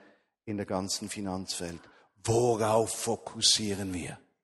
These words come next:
Das ist eine der Herausforderungen der christlichen Kirche. Ihr habt vielleicht gehört von Orissa, der Verfolgung der Christen da. Ist nun nicht so, dass nur Menschen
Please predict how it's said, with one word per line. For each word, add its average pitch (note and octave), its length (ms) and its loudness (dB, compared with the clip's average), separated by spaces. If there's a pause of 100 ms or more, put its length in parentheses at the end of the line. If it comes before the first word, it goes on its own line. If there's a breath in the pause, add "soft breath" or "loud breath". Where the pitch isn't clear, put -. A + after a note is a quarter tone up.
(160)
Das F#2 160 -8
ist - 220 -4
eine B2 320 2
der A#2 100 -2
Herausforderungen A2+ 880 0
der G2 120 -6
christlichen F#2+ 580 -10
Kirche. D2 500 -8 (1600)
Ihr D3 100 10
habt D3 120 8
vielleicht D3+ 340 8
gehört E3 420 8
von C#3+ 380 4
Orissa, C#3+ 720 4
der G#2+ 280 0
Verfolgung B2+ 680 2
der A#2+ 120 0
Christen C#3+ 680 -2
da. F2+ 400 -2 (1120)
Ist C#3 180 0
nun D#3 120 8
nicht - 260 2
so, D#3+ 340 8
dass - 540 6 (340 loud breath)
nur D3 160 8
Menschen D3+ 760 8